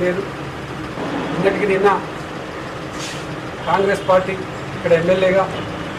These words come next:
పార్లమెంట్ అభ్యర్థిగా గెలవంగానే ఒక దుర్మార్గమైనటువంటి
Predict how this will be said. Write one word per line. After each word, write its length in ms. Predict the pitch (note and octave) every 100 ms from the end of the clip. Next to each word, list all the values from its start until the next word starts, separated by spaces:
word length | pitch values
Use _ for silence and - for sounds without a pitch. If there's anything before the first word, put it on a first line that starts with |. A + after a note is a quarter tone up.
| - E3
పార్లమెంట్ 400 | F3 F#3+ F#3+ E3+
అభ్యర్థిగా 400 | E3 F3+ F3+ E3+ E3
గెలవంగానే 460 | E3+ F3+ F3+ F#3 E3+ - - - - - - - - - - E3
ఒక 100 | D#3+ F#3 E3+ - - - - - - - - - - - - - - - - - - - - - -
దుర్మార్గమైనటువంటి 1000 | D#3 F3 G#3 G#3 G3+ F#3 F#3 F3 F3 F3+